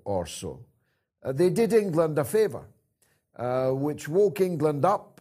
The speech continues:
and made them change their ways. And not many years later, England became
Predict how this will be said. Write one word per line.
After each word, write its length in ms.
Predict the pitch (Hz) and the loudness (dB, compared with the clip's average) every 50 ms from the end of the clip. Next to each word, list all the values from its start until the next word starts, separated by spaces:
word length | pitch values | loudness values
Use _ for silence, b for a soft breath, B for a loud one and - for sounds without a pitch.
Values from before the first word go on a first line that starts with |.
| _ - | _ -8
and 600 | - 139 143 143 139 139 139 135 135 127 127 - - _ _ _ _ _ _ - | -6 -4 -2 -2 -4 -4 -6 -6 -6 -8 -8 -12 -18 _ _ _ _ _ _ -10
made 400 | 101 113 147 175 185 180 151 139 | -4 -2 0 2 2 0 0 0
them 500 | 147 175 165 160 156 156 156 151 147 131 - | 0 0 0 0 -2 -4 -6 -6 -8 -8 -6
change 460 | - - 208 208 214 196 175 151 139 | 0 2 4 4 4 2 0 -4 0
their 240 | 123 156 147 143 135 | 2 2 2 4 2
ways. 540 | 139 175 202 190 151 101 - - - - _ _ _ _ _ _ _ _ - | 2 2 2 2 2 0 -4 -10 -16 -18 _ _ _ _ _ _ _ _ -14
And 220 | - 143 147 156 | -12 -10 -6 -4
not 220 | 170 170 160 143 151 | -2 -2 -2 -2 -2
many 200 | 151 160 170 160 | 0 0 2 2
years 360 | 135 123 120 113 107 92 95 | 2 0 0 0 -2 -4 -4
later, 440 | 107 104 104 101 - 131 131 139 131 | -2 -2 -2 -2 -2 -2 0 0 -2
England 440 | 139 139 135 123 135 135 127 123 | -2 -4 -2 -2 -2 -2 -2 -2
became 480 | 113 135 131 135 147 135 135 127 123 110 | -4 -6 -4 -4 -4 -2 -2 -4 -6 -8